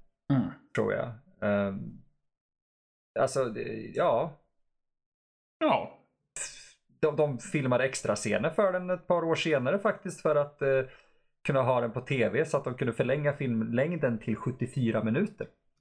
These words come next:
Speaker 2: Eller
Speaker 1: Mm.
Speaker 2: sjuttiofem står det här, men ja, ja.
Speaker 1: Ja.
Speaker 2: Okej. Alltså, eh, va-, så här. Filmfan känns ju som att den är långt mycket längre än drygt en timme. För vi har ju tidigare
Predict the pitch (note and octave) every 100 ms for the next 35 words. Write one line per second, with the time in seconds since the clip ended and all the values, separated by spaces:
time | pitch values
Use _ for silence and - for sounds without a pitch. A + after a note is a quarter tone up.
0 | _ _ - - _ _ _ _ _ _
1 | _ - - G#2+ G2+ B2 A2 - F#3 D#3
2 | - A2 G#2 G#2 G2 - G2 A#2 D3 D3
3 | - C4+ - - - - - - - _
4 | - - - - _ _ _ - - _
5 | _ _ - - E3+ D4+ A3 - _ _
6 | - D#3+ D#3+ F3+ E3 A#2+ - A#2+ C3+ -
7 | D3+ D3 - D#3 C3+ - - _ - G#3
8 | G#3+ F#3+ F#3+ F#3 - F3+ E3 D#3 C3+ C3
9 | B2 - G#2+ G#2 G2 G2+ - _ _ _
10 | _ - B2 A#2+ C#3+ C3 B2+ A#2+ A#2+ A2+
11 | A2 G#2 - A#2+ A#2 A2 A2 - G#2+ A#2+
12 | G2+ G2+ A2 D#3+ D#3 F3+ F3+ G3 - A#3+
13 | F3+ C4+ G3+ G#2 D3